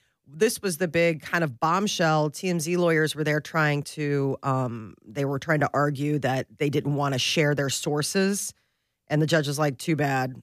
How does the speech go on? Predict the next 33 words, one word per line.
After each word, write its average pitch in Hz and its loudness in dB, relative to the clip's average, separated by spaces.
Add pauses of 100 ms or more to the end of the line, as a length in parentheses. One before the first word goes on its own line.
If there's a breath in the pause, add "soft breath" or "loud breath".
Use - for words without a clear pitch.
we're 151 -4
doing 135 -2
this." 135 -2
I 180 2
love 151 2
this 151 -2
judge. 139 -2
This 139 -10
judge 139 -4
is 135 -6
just 151 -4
like, 147 0
"I 220 4
don't 226 2
care, 208 2
whatever's 185 2
best 175 -2
for, 165 -4 (160)
you 170 -6
know, 135 -2 (400)
the, 147 0 (200)
the, 151 -14
the 170 -4
fans." 147 0 (480)
So 214 2
this 190 0
T 247 2
M 214 4
Z 202 2
reporter 196 2
took 185 -8
the 196 -6
stand, 202 0